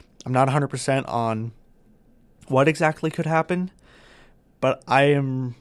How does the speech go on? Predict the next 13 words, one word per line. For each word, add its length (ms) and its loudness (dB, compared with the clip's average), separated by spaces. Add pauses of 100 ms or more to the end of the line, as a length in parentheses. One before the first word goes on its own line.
(240)
really 260 0
concerned 460 -2
that 120 -2
they're 120 -4
gonna 160 -2
have 200 0
to 80 -2
move 200 -2
the 60 -6
Super 260 -4
Bowl 200 2
back 400 0 (1000)
and 600 -6